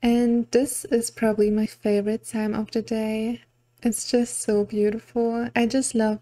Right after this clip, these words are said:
this mod so much. And also, if you really dislike the bright blue skies like me,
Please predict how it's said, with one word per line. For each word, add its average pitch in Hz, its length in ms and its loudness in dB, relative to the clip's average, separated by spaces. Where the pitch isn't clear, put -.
this 220 220 -2
mod 214 240 -2
so 220 220 -4
much. 220 600 -4
And 226 380 0
also, 240 500 -2
if - 320 -2
you 233 460 2
really 220 300 4
dislike 214 760 -2
the 202 320 2
bright 208 360 -2
blue 220 200 0
skies 208 640 -4
like 214 220 -4
me, 226 340 0